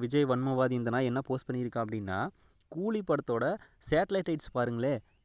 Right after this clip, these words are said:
இரநூத்தி நாற்பது கோடி போட்டு வச்சிருக்கான். So இரநூத்தி நாற்பது கோடின்னு என்ன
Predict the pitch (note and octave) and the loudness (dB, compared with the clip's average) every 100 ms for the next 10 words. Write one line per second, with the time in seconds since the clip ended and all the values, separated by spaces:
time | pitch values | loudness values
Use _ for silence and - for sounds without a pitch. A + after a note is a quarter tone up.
0 | A2+ C3+ F3+ F#3 E3+ D3 C3+ A#2+ A2 D3 | -6 -4 -4 -4 -2 -2 -4 -6 -2 -2
1 | D#3+ C#3 B2+ A#2 - G#2 A2+ F3+ - - | 0 -2 -2 -2 -4 -4 0 0 -4 -18
2 | _ - B2+ C3 E3+ E3+ E3+ D#3 D#3 D3 | _ -2 0 2 0 -2 -2 -2 -2 -2
3 | D3+ E3 E3 D#3+ C3+ C#3+ | 0 0 2 0 0 0